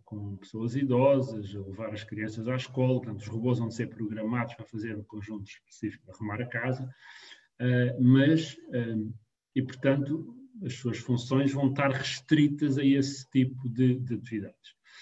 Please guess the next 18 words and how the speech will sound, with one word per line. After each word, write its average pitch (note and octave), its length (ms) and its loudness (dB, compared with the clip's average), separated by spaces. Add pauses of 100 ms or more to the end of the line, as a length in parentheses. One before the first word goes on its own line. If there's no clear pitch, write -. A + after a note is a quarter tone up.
(260)
E A#2 80 0
a - 20 2
autonomia C3 720 8
que - 100 -6
vão A2+ 340 -4
ter C#3+ 340 0
está C#3+ 260 -2
limitada C#3+ 880 0 (380)
a C3 80 -2
fazerem C#3 600 2
essas C3 260 -2
atividades, C3 560 -6 (160)
não G2+ 80 -16
é? B2 40 -14 (760)
Portanto, G2+ 180 -8
esta B2 300 0
é C3 400 2
geralmente B2+ 720 0